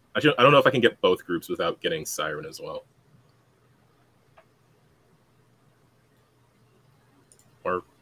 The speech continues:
perhaps, nope. Perhaps,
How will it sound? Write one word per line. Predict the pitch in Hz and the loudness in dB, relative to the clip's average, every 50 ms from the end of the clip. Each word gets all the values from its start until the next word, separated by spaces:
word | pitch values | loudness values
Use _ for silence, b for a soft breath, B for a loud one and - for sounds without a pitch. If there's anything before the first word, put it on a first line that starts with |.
| _ _ | _ _
perhaps, | _ - - - - - - - 147 160 160 117 95 113 - _ - - - - - - - _ _ _ _ _ _ _ _ _ _ _ _ - | _ -8 -8 -8 -8 -10 -14 -12 -8 -6 -4 -4 -4 -6 -6 _ -16 -14 -14 -12 -12 -14 -16 _ _ _ _ _ _ _ _ _ _ _ _ -14
nope. | - 156 _ _ _ _ _ _ _ _ | -14 -14 _ _ _ _ _ _ _ _
Perhaps, | - - - - - - - - 95 95 90 - - - 120 135 151 156 156 151 151 156 - | -20 -18 -16 -12 -12 -12 -8 -6 -6 -4 -4 -4 -6 -6 -8 -6 -6 -6 -4 -4 -6 -6 -8